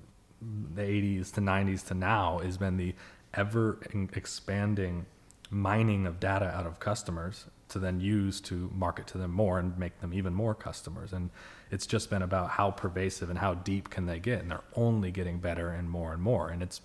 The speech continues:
historically been a source of massive value and money. That's why we have Google, which is, is so, um, so powerful because that's what they're entirely based on.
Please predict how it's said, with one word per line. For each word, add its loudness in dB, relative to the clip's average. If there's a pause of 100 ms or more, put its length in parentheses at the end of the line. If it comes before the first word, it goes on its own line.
(240)
historically 2 (520)
been 2
a 0
source 0
of -2
massive 0
value 6
and -2
money. 2
That's -6
why 2
we 0
have -2
Google, 4
which -2
is, -6 (720)
is -4
so, 4 (120)
um, 0 (200)
so 2
powerful 4
because 0
that's -2
what -6
they're 0
entirely 2
based -2
on. -8